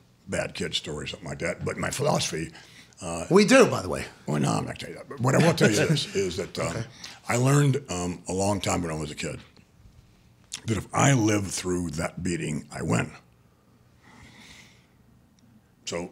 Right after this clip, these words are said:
Speaker 1: if you live through the beating and you won, what can you do to me? Mm.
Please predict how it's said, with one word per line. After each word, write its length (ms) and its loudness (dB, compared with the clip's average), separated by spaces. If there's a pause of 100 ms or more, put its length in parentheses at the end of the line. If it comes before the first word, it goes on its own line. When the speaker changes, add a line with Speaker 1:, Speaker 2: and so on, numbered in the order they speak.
Speaker 1:
if 200 -8
you 340 -4 (320)
live 200 0
through 180 2
the 60 2
beating 360 4 (840)
and 120 2
you 100 2
won, 320 2 (1160)
what 120 -6
can 80 -2
you 60 -2
do 100 -2
to 60 -2
me? 180 -2 (1040)
Mm. 180 -12